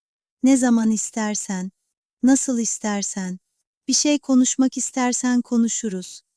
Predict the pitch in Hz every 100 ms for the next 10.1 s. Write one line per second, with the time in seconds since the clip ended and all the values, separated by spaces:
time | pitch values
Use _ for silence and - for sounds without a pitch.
0 | _ _ - - 254 - 269 262 - -
1 | 254 247 254 247 240 240 - 226 190 175
2 | - - _ _ _ _ _ _ 254 262
3 | 269 254 254 254 262 220 240 240 220 -
4 | 185 175 _ _ _ _ _ 240 247 240
5 | 240 247 - - 240 233 214 185 180 175
6 | - - 175 - _ _ _ _ _ -
7 | 277 269 262 254 247 247 - 226 202 196
8 | - _ _ _ _ _ _ 247 254 262
9 | - 254 254 240 214 208 196 190 185 -